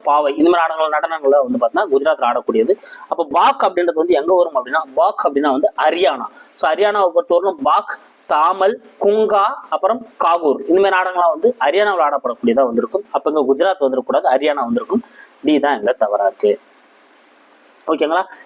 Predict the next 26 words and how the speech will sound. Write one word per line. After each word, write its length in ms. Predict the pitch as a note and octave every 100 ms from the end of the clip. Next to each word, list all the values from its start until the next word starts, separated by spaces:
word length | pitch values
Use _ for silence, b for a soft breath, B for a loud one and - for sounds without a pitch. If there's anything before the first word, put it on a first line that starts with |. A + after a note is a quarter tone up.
| -
சரி, 140 | D3
இந்த 160 | F3+ A3+
வீடியோக்கான 420 | A3+ A3 G3+ G3+
உங்களுக்கான 340 | F3 F3 E3 D#3+ -
கேள்வி. 220 | B3+ A3+ -
So 160 | _ G#3+
இந்த 120 | F#3+ C#4
வீடியோக்கான 320 | C4+ B3+ B3
உங்களுக்கான 340 | G#3+ G#3+ G3 F3+
கேள்வினா, 260 | D#3 C3 - -
லாஸ்ட் 440 | - E3 B3 D4+
வீடியோல 240 | D4+ B3 A#3
நான் 80 | A3
உங்களுக்கு 200 | G3+ F3+
ஒரு 40 | E3+
கேள்வி 240 | G3 F#3+
கொடுத்திருப்பேன், 380 | E3+ E3 - A#3 -
அதுக்கான 300 | E3 G#3 A3+ F3+
ஆன்சர் 240 | F#3+ F#3
என்ன 100 | E3
நீங்க 200 | E3 C4+
எக்ஸ்பிளைன் 300 | B3+ - D#3+
பண்ணிடுற 240 | C3+ B2+ A#2
மாதிரி. 160 | A#2+ F3 B B B
அது 220 | F3 A#3
என்னன்னா, 260 | C4 F#3+ G3+